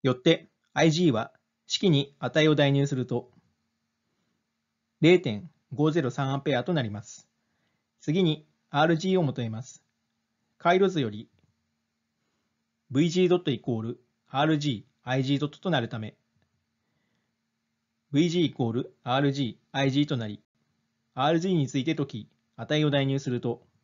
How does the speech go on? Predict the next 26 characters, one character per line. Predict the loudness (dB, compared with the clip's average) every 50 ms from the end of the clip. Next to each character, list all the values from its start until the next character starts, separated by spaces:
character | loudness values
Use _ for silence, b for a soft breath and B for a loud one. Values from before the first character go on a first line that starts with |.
| _ _ _ _ _ _ _ _ _ _ _ _ _ _ _ _ _ _ _ _ _ _ _ _ _ _ _ _ -2
二 | 2 2
百 | 2 4 4 4 4 4 2 -4 _
九 | 2 2 2
十 | 2 2 -2
八 | -4 -8 -8 -4 -2 0
オ | 0
ー | -2
ム | -4 -6 -10 _
と | _ -2
な | -2 0 0
り | 0
ま | -2 -4
す。 | -6 -8 -14 -20 -20 _ _ _ _ _ _ _ _ _ _ _ _ _ _ _ _
こ | 0 2
れ | 2 4
が | 4 2 2 0
カ | -4 -4
ッ | -4
コ | -4 -4
さ | -2 -2
ん | -2
の | -2 -2
答 | -2 0 -2
え | -2
で | -2 -6
す。 | -10 -14 -20 -20